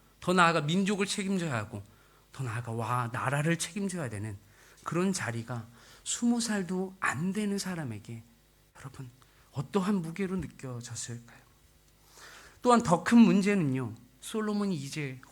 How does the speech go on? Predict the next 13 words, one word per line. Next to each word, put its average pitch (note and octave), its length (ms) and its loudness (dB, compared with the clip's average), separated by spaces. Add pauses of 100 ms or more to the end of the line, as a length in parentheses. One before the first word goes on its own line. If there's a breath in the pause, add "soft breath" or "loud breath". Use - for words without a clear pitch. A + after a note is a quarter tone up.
혼자라는 F#3 920 -6
것입니다. - 360 -16 (1080 loud breath)
혼자라는 G#3+ 720 -2
점이에요. F#2 380 -14 (840 loud breath)
그전까지는 A#3 640 6
늘 G#3+ 300 2
다윗이라는 F3 920 2
큰 F3+ 440 -4 (200)
우산이 F3+ 440 -4
있었어요. - 420 -8 (360 soft breath)
그늘이 A3 440 8
있었습니다. A#2+ 760 -2 (840 loud breath)
그래서 A#3 640 6